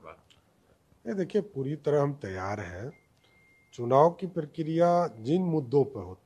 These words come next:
Speaker 2: चाहे वो law and order का इश्यूज हो, फोर्स हो, जो वहाँ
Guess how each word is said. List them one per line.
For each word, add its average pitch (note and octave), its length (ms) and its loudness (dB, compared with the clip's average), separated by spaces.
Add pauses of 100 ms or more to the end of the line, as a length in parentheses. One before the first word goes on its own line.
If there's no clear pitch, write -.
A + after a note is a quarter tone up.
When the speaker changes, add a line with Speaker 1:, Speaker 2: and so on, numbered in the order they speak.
(800)
Speaker 2:
चाहे A2+ 260 -4
वो A#2 280 -2
law G#2+ 340 -6
and G#2+ 160 -6
order G#2+ 220 -12
का G#2 80 -10
इश्यूज G2 440 -16
हो, G2 260 -12
फोर्स A2+ 440 -6
हो, G#2 520 -12 (1160)
जो C3+ 300 0
वहाँ C3 600 4